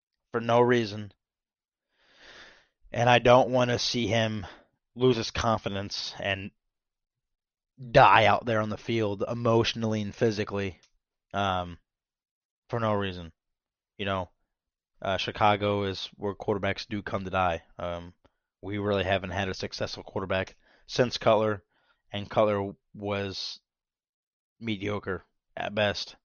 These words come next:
and even he really wasn't that successful. So, ideally, like I said before, Andy Dalton plays a whole year.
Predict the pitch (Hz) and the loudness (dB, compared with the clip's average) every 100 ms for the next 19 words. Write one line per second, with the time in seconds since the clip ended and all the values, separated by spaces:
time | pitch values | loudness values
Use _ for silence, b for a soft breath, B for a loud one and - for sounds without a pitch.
0 | _ _ _ _ _ _ _ _ - 101 | _ _ _ _ _ _ _ _ -12 -10
1 | 104 113 113 110 90 113 110 104 98 101 | -10 -8 -8 -8 -4 0 4 4 4 0
2 | 107 - 73 92 98 - - 110 - 98 | -4 -12 -4 4 4 4 -4 -8 -4 -4
3 | - 95 98 _ _ _ _ _ _ _ | -4 -10 -16 _ _ _ _ _ _ _
4 | _ - - 101 95 90 - _ _ b | _ -14 -4 -2 -2 -4 -12 _ _ b
5 | b b b b _ - 107 123 120 147 | b b b b _ 6 8 8 10 12
6 | 151 156 151 143 _ - _ _ _ _ | 12 12 10 4 _ -20 _ _ _ _
7 | _ - - 113 110 127 120 120 120 117 | _ -4 0 0 0 2 6 6 4 2
8 | 117 113 - 117 107 104 120 131 156 160 | 4 4 4 2 4 6 6 8 8 8